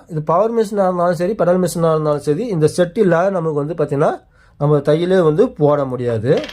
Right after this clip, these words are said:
இப்போ பாபின் வந்து கழட்டிட்டோம். இப்போ இதுல பார்த்தீங்கன்னா சின்னதா ஒரு பிளேட் ஒண்ணு இருக்கும்,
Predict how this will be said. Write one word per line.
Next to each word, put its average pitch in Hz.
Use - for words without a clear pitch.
இப்போ -
பாபின் 190
வந்து 170
கழட்டிட்டோம். 147
இப்போ -
இதுல 156
பார்த்தீங்கன்னா 185
சின்னதா 247
ஒரு 208
பிளேட் 196
ஒண்ணு 156
இருக்கும், 123